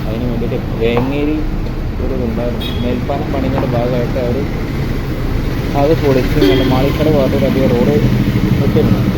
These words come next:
അത് നമ്മൾ ചെറിയ മിനി ബസ്സൊക്കെ പോയി ഇങ്ങോട്ട് പോകുന്നൊരു റോഡും കാര്യങ്ങളൊക്കെ ആയിരുന്നു. അപ്പോൾ അതേപോലത്തെ ബാലുശ്ശേരി നരിക്കുനി ബസ്സൊക്കെ പറ പറക്കല്ലേ, റോഡാകെ അലമ്പ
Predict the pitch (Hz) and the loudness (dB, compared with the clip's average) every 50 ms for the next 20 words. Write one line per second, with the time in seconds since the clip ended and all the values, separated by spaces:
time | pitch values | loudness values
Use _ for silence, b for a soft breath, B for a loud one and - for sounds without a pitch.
0 | - - - 107 110 120 123 127 123 - 127 120 123 127 131 120 123 117 117 123 | 0 0 0 2 2 2 2 2 0 0 0 2 2 2 2 2 2 0 0 0
1 | 123 127 131 131 - 135 127 131 120 120 123 120 120 123 123 123 123 123 123 113 | 0 0 0 0 -2 -2 -2 -2 -2 -2 0 0 0 0 0 -2 -2 -2 -2 -2
2 | - - 95 98 - - 127 - - - - - - - - - - - - - | -2 -4 -4 -4 -4 -4 -2 -2 -2 -2 -4 -4 -4 -4 -4 -4 -4 -6 -6 -6
3 | - - - 151 143 143 147 151 147 151 165 160 - 156 151 147 147 147 147 147 | -4 -2 0 0 2 0 0 0 0 0 0 0 0 0 2 2 2 2 2 0
4 | 147 143 143 139 131 - 131 120 110 - - - 107 104 104 104 104 113 117 113 | 0 0 0 0 0 0 0 0 0 -2 -2 -2 -2 -2 -2 0 0 0 0 0
5 | 110 110 110 107 107 113 113 - 123 120 - - 117 117 113 - - 123 - - | 0 0 0 0 0 0 0 0 0 0 0 2 0 0 0 0 0 0 0 2
6 | 113 107 - - - - 127 123 - 113 104 107 117 117 120 120 117 113 113 - | 2 2 0 0 0 0 0 0 0 0 0 0 0 0 0 0 0 -2 -2 -2
7 | - 139 - - - - - - - - - 127 127 123 127 123 120 117 117 113 | -2 -2 0 0 -2 -2 -2 -4 -4 -2 -2 0 0 0 0 0 0 0 0 0
8 | 117 110 110 110 107 110 - | 0 0 0 0 0 0 0